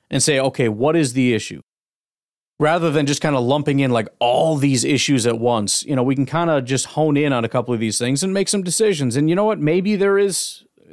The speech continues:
a time where we look at it and say, "I, I, I like Matt for a lot of the things that he does, but I don't think we can win because we just continue to have these issues." That, that time may come,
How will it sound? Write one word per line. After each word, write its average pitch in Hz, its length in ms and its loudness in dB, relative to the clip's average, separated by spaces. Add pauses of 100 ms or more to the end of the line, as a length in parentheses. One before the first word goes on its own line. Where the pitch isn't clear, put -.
a 139 120 -4
time 151 300 0
where 147 100 2
we 143 120 2
look 139 180 0
at 139 140 2
it - 20 0
and 120 120 -2
say, 135 120 0
"I, 123 140 2
I, 131 320 -2
I 131 40 2
like 139 300 0
Matt 131 240 0
for 127 160 -4
a 113 60 0
lot 123 180 2
of 127 60 -4
the 120 80 -2
things 135 200 -2
that 120 80 -4
he 120 80 -4
does, 120 280 0
but 127 100 -6
I 113 80 0
don't 127 160 -2
think 127 140 -4
we 123 100 -2
can 113 160 -6
win 151 240 0
because 123 340 -2 (560)
we 123 120 -2
just 143 180 0
continue 135 380 0
to 127 80 2
have 131 200 0
these 135 180 0
issues." 139 300 -2
That, 160 240 0
that 175 220 -2
time 165 300 0
may 135 120 2
come, 135 360 -2